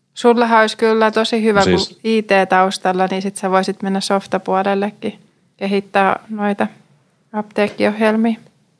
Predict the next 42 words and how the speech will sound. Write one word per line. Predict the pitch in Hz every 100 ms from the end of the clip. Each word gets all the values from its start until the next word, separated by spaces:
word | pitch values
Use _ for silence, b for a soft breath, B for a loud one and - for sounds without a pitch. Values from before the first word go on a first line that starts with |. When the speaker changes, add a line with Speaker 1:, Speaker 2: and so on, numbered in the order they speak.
| _ _ _
Speaker 2:
Niin, | 92 87 80 82 - _ _ -
niin | 92 87
se | 87
on | 80
myös | 82 82
yksi, | 87 -
mitä | - 87
mä |
oon | 85
miettinyt, | 85 82 - 82 -
että, | - - - -
niinku, | 87 87 87 - B B B B _
tällä | 90 92 90
hetkellä | 85 82 80
on | 82
ehkä | -
tuosta | 85 - 87
urasta | 87 87 -
mielessä | 87 87 85 -
semmoinen, | 92 85 85 80
että, | 80 - 80 - _ _ _ -
että, | 87 - 85
niinku, | 82 80 82 - - _
olisi | 90 85 90
mukava | 87 80 78
nähdä, | 85 90 - _
niinku, | 120 101 -
kaikki | - 92 87 90
puolet | 87 87 90
tästä | - 92 92
alasta | 90 85 -
ja | 85
sitten | 90 85 82
vasta, | 87 - 95
niinku, | 92 85
osaa | 87 85
sanoa, | 95 90 85
että, | 82 - 80 B B B B -
että | 82
oikeastaan, | 82 82 90
niinku, | 85 82
proviisori | - 82 82 82 82 -